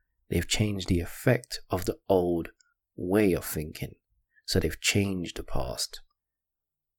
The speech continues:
And now they're moving forward in a different light, with a different mind state. So I don't literally mean that they're gonna go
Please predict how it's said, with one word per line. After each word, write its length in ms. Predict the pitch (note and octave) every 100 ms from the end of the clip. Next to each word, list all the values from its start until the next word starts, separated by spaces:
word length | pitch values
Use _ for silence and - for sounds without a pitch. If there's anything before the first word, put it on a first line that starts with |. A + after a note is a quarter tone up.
| _ _ _ _ _ _ _ _ _ _ -
And 160 | F2 E2+
now 160 | F2
they're 140 | F2 E2+
moving 400 | G2+ G#2 F2 D#2+
forward 500 | - E3 - B2 - _ _ _ _ _ _ _ _ _
in 140 | - F2
a 80 | E2+
different 360 | G2 - G#2
light, 460 | F#2 C#3 - - - _ _ _ _ _ _ _ _ _ _ _
with 120 | - F2
a 60 |
different 460 | F#2 G#2 - F#2+ - _
mind 560 | F#2 F2+ G#2+ G2 E2+ - _ _
state. 640 | - - G2+ D2+ - - - _ _ _ _ _
So 200 | - A2
I 100 | F#2+
don't 300 | G#2 B2+ B2
literally 480 | G#2 B2 - A2+ G2
mean 460 | G2 G#2+ F#2+ E2 - _ _
that 160 | - E2+
they're 100 | F2+
gonna 220 | G2 F#2+
go 280 | F2+ F2